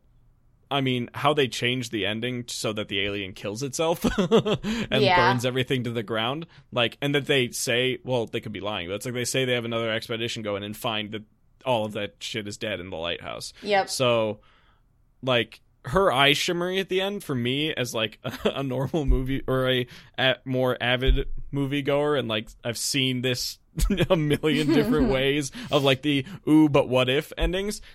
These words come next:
Speaker 1: That's not a
Speaker 2: Mm-hmm.
Speaker 1: what if ending for me. Like, that's not like a, "Oh, what could happen next in another movie?" That's just like a, "She's been changed and who knows what that means." It's not like a,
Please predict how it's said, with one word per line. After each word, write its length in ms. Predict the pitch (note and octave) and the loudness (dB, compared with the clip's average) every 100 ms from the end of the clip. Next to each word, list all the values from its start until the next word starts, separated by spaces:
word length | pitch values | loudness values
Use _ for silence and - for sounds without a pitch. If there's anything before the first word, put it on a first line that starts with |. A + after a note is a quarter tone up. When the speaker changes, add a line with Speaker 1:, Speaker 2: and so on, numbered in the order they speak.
| _ | _
Speaker 1:
That's 180 | F3+ G#3+ | 0 6
not 140 | G#3+ | 6
a 40 | D3+ | 8
Speaker 2:
Mm-hmm. 80 | |
Speaker 1:
what 140 | B2+ A#2+ | 6 4
if 160 | A2+ | 0
ending 260 | A2 A2 E2+ | 0 0 -2
for 160 | - G#2 | -10 -10
me. 320 | D#2 B1+ - | -10 -12 -6
Like, 160 | B2+ B2 | -4 0
that's 220 | D3 D3+ | 0 0
not 140 | D3+ | 0
like 180 | C3+ C3+ | 0 0
a, 220 | C3 A#2+ - _ | 0 0 -4 _
"Oh, 160 | E3+ E3 | 6 6
what 240 | C3 C#3 | 4 0
could 160 | D3 B2+ | 0 0
happen 360 | B2+ B2+ A2+ | -2 -2 -4
next 300 | B2+ C3+ - | -4 -4 -6
in 140 | - B2 | -4 -4
another 400 | A#2 B2 A#2 G#2 | -2 0 -2 -4
movie?" 520 | G#2+ A2+ C3+ D#3 D#3+ _ _ _ | -4 -4 -4 -6 -8 _ _ _
That's 220 | D#3 D3+ | 4 4
just 200 | E3 C#3+ | 0 0
like 180 | D3+ C#3+ | 0 2
a, 240 | C#3 A#2+ - _ _ _ | 0 0 -4 _ _ _
"She's 420 | - - C#3+ B2 | -10 -2 0 -2
been 180 | - A2+ | -4 -6
changed 600 | G#2+ A#2 G#2+ G2+ F#2+ - - - | -4 -2 -2 -4 -10 -12 -14 -8
and 320 | A#2 G#2 E2+ _ _ | -6 -8 -12 _ _
who 140 | B2+ B2+ | -8 -4
knows 200 | A2 A2 | -4 -6
what 120 | F#2+ | -6
that 160 | F2+ E2+ | -6 -6
means." 400 | E2 B1+ - - _ | -10 -12 -18 -20 _
It's 200 | - C#3 | -4 0
not 120 | D3+ C3 | 0 2
like 240 | C3 - | 2 2
a, 200 | B2 | 0